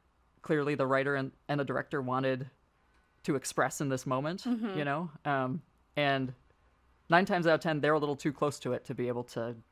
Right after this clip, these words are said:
Speaker 1: see it, especially by the time it comes into my hands. So, <laughs> so, I mean, that's, that's really the job. There's a lot of technical stuff about it, too. I mean,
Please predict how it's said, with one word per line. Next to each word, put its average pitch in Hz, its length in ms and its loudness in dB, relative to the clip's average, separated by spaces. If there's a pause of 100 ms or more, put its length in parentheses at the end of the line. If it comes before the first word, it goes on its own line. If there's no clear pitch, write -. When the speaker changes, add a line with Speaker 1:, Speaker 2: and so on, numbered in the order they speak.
(140)
Speaker 1:
see - 260 -4
it, - 160 -4
especially 190 360 2
by 170 100 6
the 151 80 0
time 147 180 0
it 131 80 -8
comes 139 220 -4
into 123 120 -4
my 127 160 0
hands. 117 380 -12
So, 139 320 2 (320)
<laughs> 302 80 4 (720)
so, 202 120 4
I 185 40 8
mean, 220 140 4
that's, - 240 4
that's - 260 4
really 185 300 4
the 131 100 -2
job. 123 420 0 (220)
There's 196 160 2
a 196 40 2
lot 208 160 8
of 196 80 2
technical 170 360 0
stuff 151 320 2
about 139 240 6
it, 135 120 -2
too. 135 320 2
I 139 120 0
mean, 131 340 -4